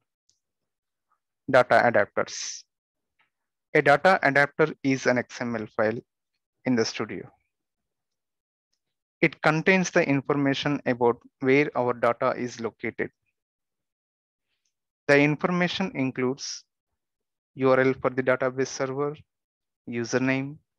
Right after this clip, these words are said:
password, and any additional parameters that can be used by the data source connection. A data adapter does not contain any data itself. The data is located in the J R data source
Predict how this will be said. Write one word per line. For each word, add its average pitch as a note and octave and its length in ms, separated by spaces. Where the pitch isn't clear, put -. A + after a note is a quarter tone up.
password, B2+ 580
and B2 300
any C#3+ 300
additional B2+ 460
parameters A2+ 880
that B2+ 160
can B2 180
be A#2 120
used A#2 320
by A2+ 100
the A#2 100
data A2+ 300
source - 260
connection. A2+ 560
A D#3 100
data D3+ 400
adapter D3 360
does C3+ 260
not C#3+ 260
contain C3+ 520
any C#3+ 240
data A2+ 300
itself. G#2+ 400
The B2+ 140
data C3 320
is C3+ 240
located C3 580
in C3 140
the A#2+ 100
J A#2 220
R A#2 80
data A2+ 340
source - 380